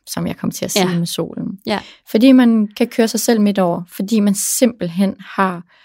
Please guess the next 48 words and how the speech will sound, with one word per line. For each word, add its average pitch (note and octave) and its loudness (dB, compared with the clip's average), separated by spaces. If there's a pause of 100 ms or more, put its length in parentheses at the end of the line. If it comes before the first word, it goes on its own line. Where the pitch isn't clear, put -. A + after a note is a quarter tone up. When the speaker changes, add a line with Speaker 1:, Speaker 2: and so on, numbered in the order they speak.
(380)
Speaker 1:
altså G3 -6
det A3+ 2
er G3+ 6
den G3 4
lille A#3 4
vilje, A3+ 2 (420)
Mars, G#3 -2
og F#3+ 2
den F#3 2
store F#3+ 2
vilje, F#3 -2 (220)
Pluto, G3+ 0
som F#3 -2
bare F3 0 (120)
går F#3 -2
sammen. E3 -2 (160)
Og F3+ -4
det G3+ 2
er E3+ -4 (120)
virkelig F3 -4
et E3 -8
powerhouse, D#3+ -4
der F3 -10
bare E3+ -2
ikke - -8
helmer, F3+ -2 (320)
før F3 0
målet E3 0
er E3 -6
nået. E3+ -2 (520)
Det - -6
er F#3+ 6
en G3+ 6
stor A#3+ 4
arbejdskraft, - -4
det F#3+ -4
kan F#3 0
jo E3 2
være - -4
en - -4
kæmpe G#3 4
ressource, F3+ -4
ikke? F3+ -2
Øh, - -6
men E3+ -2
mega G3 2
stor E3+ -2
energi - -2